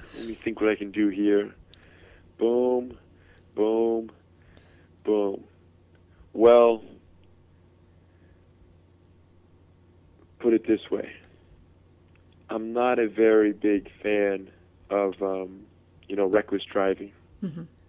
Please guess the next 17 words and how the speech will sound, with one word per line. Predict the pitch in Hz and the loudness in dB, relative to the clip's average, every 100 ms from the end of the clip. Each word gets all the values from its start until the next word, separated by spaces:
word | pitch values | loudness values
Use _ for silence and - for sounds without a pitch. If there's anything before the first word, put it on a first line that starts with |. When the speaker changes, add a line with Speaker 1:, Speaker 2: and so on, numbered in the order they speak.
| _ - - - _ - - - - - - _ _ - _ - | _ -20 -20 -20 _ -20 -20 -20 -20 -20 -20 _ _ -20 _ -4
Speaker 1:
But | - 131 - - - - - - - - - - _ - _ _ - - - _ _ _ | 4 4 4 -2 -18 -20 -20 -20 -20 -20 -20 -20 _ -20 _ _ -20 -20 -20 _ _ _
we | 104 113 117 | -4 0 4
all | 120 120 120 110 - - _ _ _ _ _ - - _ _ - | 4 4 0 -4 -10 -20 _ _ _ _ _ -20 -20 _ _ -12
have | 107 107 | -6 -4
made | 104 110 107 - | 0 2 0 -2
some | 107 101 | -6 -4
traffic | - 107 - 92 | -6 -6 -6 -4
violations | 104 101 104 104 - 98 95 | -2 -2 -2 -6 -6 -8 -10
that | 107 98 | -8 -4
we | 101 | -2
regret | 98 95 101 107 - - - _ _ - - | -4 -4 -6 -6 -14 -20 -20 _ _ -16 -12
and | 98 | -10
we | 101 | -6
know | 101 101 | -4 -2
we | 98 - | -4 -4
shouldn't | 101 90 | -6 -6
have | 95 98 | -14 -16